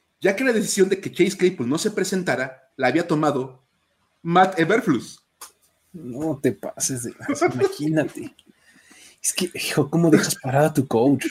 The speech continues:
Speaker 2: O sea, tú eres la organización y dices algo así, ¿cómo dejas a tu coach?
Speaker 1: O
Speaker 2: De
Speaker 1: sea,
Speaker 2: verdad.
Speaker 1: lo, lo aventaron así abajo del, del camión,
Speaker 2: No,
Speaker 1: pero descomunalmente.
Speaker 2: de cerca.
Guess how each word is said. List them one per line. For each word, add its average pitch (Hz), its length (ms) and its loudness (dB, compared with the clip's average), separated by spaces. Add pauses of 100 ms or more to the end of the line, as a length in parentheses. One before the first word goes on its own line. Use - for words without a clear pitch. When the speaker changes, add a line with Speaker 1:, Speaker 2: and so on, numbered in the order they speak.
(320)
Speaker 2:
O 147 80 2
sea, 151 220 4
tú 175 180 6
eres 190 180 8
la 190 60 6
organización 139 500 4
y 165 40 4
dices 165 280 4
algo 160 180 4
así, - 240 2
¿cómo 196 240 8
dejas 180 360 4
a 131 100 0
tu 110 120 -10
coach? 117 280 -4 (440)
Speaker 1:
O - 60 -4
Speaker 2:
De 120 40 4
Speaker 1:
sea, 123 120 4
Speaker 2:
verdad. 131 240 4
Speaker 1:
lo, 160 160 -2 (200)
lo 156 100 6
aventaron 170 440 6
así 156 200 2
abajo 151 240 2
del, 127 180 4
del 110 140 -2
camión, 120 280 0
Speaker 2:
No, 160 200 6
Speaker 1:
pero 143 380 4 (300)
descomunalmente. 127 720 2
Speaker 2:
de 110 60 -4
cerca. - 600 -2